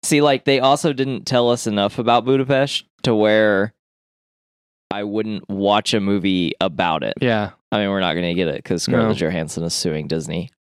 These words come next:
Speaker 1: Rightfully suing
Speaker 2: <sighs>
Speaker 1: Disney.
Speaker 2: Yeah, I just wish the whole thing didn't happen.
Speaker 1: Yeah,
Speaker 2: I
Speaker 1: me
Speaker 2: wish
Speaker 1: too.
Speaker 2: they, like, were smarter than this and wrote competent contracts.
Speaker 1: I wish, I wish
Speaker 2: But
Speaker 1: Feige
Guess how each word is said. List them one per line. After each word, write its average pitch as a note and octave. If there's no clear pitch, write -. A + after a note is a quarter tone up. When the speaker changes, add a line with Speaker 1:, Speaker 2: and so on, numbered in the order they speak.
Speaker 1:
Rightfully D#3
suing B2+
Speaker 2:
<sighs> -
Speaker 1:
Disney. G#2+
Speaker 2:
Yeah, E3+
I E3+
just D3+
wish D3
the D3
whole C3+
thing C3
didn't A#2
happen. A2
Speaker 1:
Yeah, G#2+
Speaker 2:
I F2+
Speaker 1:
me A#2+
Speaker 2:
wish C3+
Speaker 1:
too. E3+
Speaker 2:
they, B2
like, A#2
were A2
smarter B2+
than G#2+
this G#2+
and G#2
wrote A2
competent G2+
contracts. -
Speaker 1:
I G#2+
wish, G#2+
I G#2
wish G#2+
Speaker 2:
But A2
Speaker 1:
Feige G#2